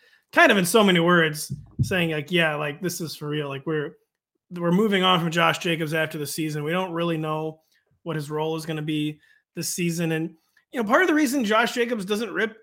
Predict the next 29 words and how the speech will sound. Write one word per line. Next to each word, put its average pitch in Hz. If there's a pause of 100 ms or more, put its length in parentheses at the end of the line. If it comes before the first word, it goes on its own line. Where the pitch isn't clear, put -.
(360)
explosive 196
runs 220
is 175
'cause 175
he's 170
always, 196
like, -
playing 190
through 208
some 170
injury. 214
It's 190
like, 185 (300)
that's 185
both 190
good 196
and 220
bad 202
that 165
he, 175
like, 156
stays 190
on 180
the 139
field, 196
like, 156
he 160
plays 180
hurt, 165